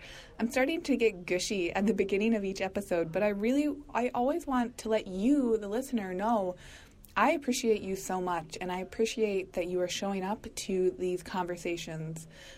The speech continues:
around health and wellness and reclamation of self when it comes to food and nutrition and mindset. I think that is no small feat, and especially, you know, it's interesting with podcasts because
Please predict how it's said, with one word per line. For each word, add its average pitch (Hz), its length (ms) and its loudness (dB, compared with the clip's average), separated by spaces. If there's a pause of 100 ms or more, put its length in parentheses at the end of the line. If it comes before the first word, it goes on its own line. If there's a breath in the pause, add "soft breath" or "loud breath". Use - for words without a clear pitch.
(140 loud breath)
around 185 300 0
health 185 420 0
and 185 120 -2
wellness 170 640 -2
and 180 220 -2
reclamation 175 840 -4
of 165 300 -4
self 147 440 -6
when 180 120 -4
it - 100 -8
comes 165 280 -8
to 175 60 -6
food 165 260 -6
and 160 100 -6
nutrition 160 380 -6
and 156 100 -6
mindset. 151 400 -6 (880)
I 196 100 4
think 226 200 4
that 196 120 6
is 185 120 -6
no 185 100 0
small 175 260 2
feat, 185 320 -2 (120)
and 165 240 -4 (440 loud breath)
especially, 185 600 2 (540 loud breath)
you 226 80 6
know, 190 140 2
it's 196 260 -2
interesting 220 640 0
with 165 120 -6
podcasts 190 540 -2
because 165 260 -8